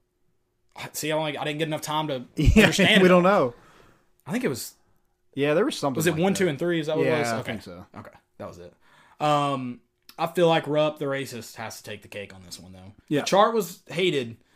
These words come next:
Speaker 1: but we never got a chance to actually meet the chart, so
Speaker 2: Yeah.
Speaker 1: we haven't never
Speaker 2: Well,
Speaker 1: got a
Speaker 2: I also
Speaker 1: true
Speaker 2: just
Speaker 1: chance to
Speaker 2: thought
Speaker 1: hate
Speaker 2: of
Speaker 1: it.
Speaker 2: one that we maybe could have put on here. I don't know who we'd replace, but the trash <laughs> can had to be
Speaker 1: The tra-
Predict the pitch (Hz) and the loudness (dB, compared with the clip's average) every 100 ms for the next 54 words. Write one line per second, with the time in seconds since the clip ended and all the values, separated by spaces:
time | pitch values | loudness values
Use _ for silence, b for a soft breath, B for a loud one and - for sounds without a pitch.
0 | _ - 143 180 196 196 180 170 180 170 | _ -10 -4 -2 0 0 -2 -4 -10 -10
1 | 147 151 - 160 - 165 127 147 - - | -8 -8 -4 -4 -4 -8 -8 -8 -8 -6
2 | 226 226 - _ - 151 127 120 160 123 | -4 -6 -12 _ -8 -6 -4 0 0 0
3 | - - b b b b b - 143 147 | -6 -14 b b b b b -8 -2 -2
4 | 147 143 151 151 160 156 175 226 185 185 | -2 -4 -2 2 6 10 10 10 8 4
5 | 170 170 190 254 220 139 117 139 180 151 | 2 2 4 6 6 4 0 -10 -2 2
6 | 143 135 127 131 123 113 - 135 127 123 | 2 2 0 -2 -4 -8 -8 -4 -2 -2
7 | 120 117 143 123 120 117 117 113 113 107 | -6 -8 -8 -8 -6 -6 -8 -8 -10 -10
8 | 107 107 107 127 147 143 147 151 139 131 | -10 -12 -8 -6 -2 0 2 2 2 0
9 | 117 214 151 135 - 139 123 131 - b | 0 0 2 0 -4 -4 -4 -6 -14 b
10 | b b 139 220 240 240 - 113 147 127 | b b -2 2 4 2 0 -2 -2 -2
11 | 127 135 127 - 160 160 151 131 - 165 | -4 -4 -4 0 0 2 -2 -2 -4 -2
12 | 170 - | -2 -6